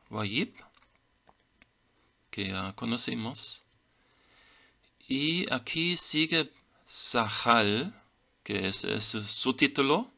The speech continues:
de gobernador. Pero enfrente tenemos Pa, es el principal Sahal, el gobernador principal, o tal vez es ministro, ¿no? Y en la pelota tenemos doce,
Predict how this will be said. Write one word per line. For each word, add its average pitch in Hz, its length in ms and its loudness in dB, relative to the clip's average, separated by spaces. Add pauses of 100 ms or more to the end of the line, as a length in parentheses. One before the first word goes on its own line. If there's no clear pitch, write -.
(720)
de 107 280 -6
gobernador. 117 640 0 (1800)
Pero 117 360 0
enfrente 117 520 0
tenemos 117 400 -2
Pa, - 500 4
es - 220 -6
el 95 120 -2
principal 110 1040 0 (720)
Sahal, 92 680 -6 (480)
el 98 240 -6
gobernador 98 720 -2
principal, 101 720 -4
o - 320 -12
tal 101 220 -6
vez 90 180 -4
es 87 160 -4
ministro, 98 600 -4 (480)
¿no? 107 180 -14 (920)
Y 208 120 2
en 202 100 6
la 165 140 2
pelota 139 440 4
tenemos 143 880 -4
doce, 170 720 0